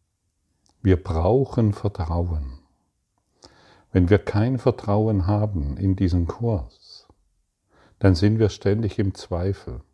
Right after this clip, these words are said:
Wir suchen nach Kontroversen, wir suchen nach widersprüchlichen Aussagen, wir glauben nicht daran,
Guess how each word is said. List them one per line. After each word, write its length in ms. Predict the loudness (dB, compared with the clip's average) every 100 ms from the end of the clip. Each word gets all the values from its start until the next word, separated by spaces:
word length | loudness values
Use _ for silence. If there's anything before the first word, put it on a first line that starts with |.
| _ _ _ _ _ _ _ -2
Wir 120 | 0
suchen 880 | 4 2 2 0 0 0 0 -2 -6 _ _ _ -4
nach 720 | 2 4 2 -2 -8 -20 _ _ _
Kontroversen, 1120 | -4 0 2 2 2 2 0 -2 0 0 0 -6 _ _ _ -4
wir 120 | -4
suchen 880 | 0 0 0 0 2 4 4 0 -4 _ _ -6
nach 760 | 0 2 0 -2 -8 -20 -12 4
widersprüchlichen 840 | 4 4 -4 -4 -2 -4 -6 -6
Aussagen, 1080 | -2 -2 -2 -2 0 0 2 2 2 0 -2 -10 -20 _ _
wir 140 | -2
glauben 520 | 0 2 2 2 2 2
nicht 280 | 0 -2
daran, 520 | -2 0 0 0 -2